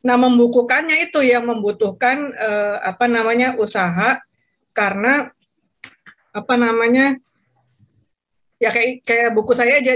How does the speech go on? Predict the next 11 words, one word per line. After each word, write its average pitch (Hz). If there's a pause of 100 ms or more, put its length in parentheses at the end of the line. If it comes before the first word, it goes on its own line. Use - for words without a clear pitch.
jalan-jalannya 226
seneng, 302
tapi 233
nulisnya 277 (480)
tidak 220
lebih 208
seneng 240
daripada 202
jalan-jalannya, 196
kan 214
begitu. -